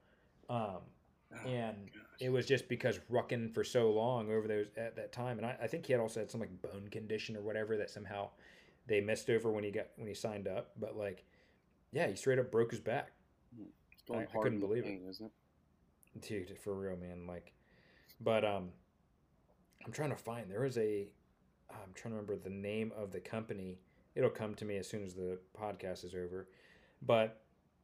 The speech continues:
Speaker 1: it is a, oh, dude, it's one of my favorite rucks. And guys probably have seen it in pictures that I've, I've run, but Stone Glacier. Dude, the Stone Glacier ruck, you gotta check it out.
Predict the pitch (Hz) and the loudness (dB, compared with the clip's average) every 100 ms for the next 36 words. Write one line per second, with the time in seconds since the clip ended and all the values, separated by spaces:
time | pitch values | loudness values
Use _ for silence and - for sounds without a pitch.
0 | - 120 123 120 113 110 110 110 107 107 | -2 4 6 6 4 4 4 6 6 4
1 | 107 - - _ _ _ _ - - - | 0 -4 -20 _ _ _ _ -14 -12 -12
2 | - 95 90 113 104 87 107 107 107 101 | -12 -12 -8 -6 -6 0 4 4 4 2
3 | 98 - - - - - 120 123 - - | 2 -2 -14 -16 -10 -2 0 0 -2 4
4 | 139 131 135 120 113 107 120 113 101 104 | 6 6 6 8 6 4 0 0 -2 -2
5 | 113 - 104 104 98 92 - _ - 101 | 0 0 0 2 2 0 -8 _ -8 -4
6 | 101 101 98 95 101 - - - - 165 | 0 0 0 -2 -2 -4 -12 6 12 12
7 | 156 135 127 - 76 - _ - - - | 12 10 8 4 -6 -14 _ -20 -20 -20
8 | - - - 123 90 - - 110 - 135 | -20 -12 0 2 2 -8 -6 -2 6 6
9 | 135 127 131 139 135 135 123 110 87 - | 8 6 6 8 8 6 4 0 0 -2
10 | 90 85 82 | -2 -4 -8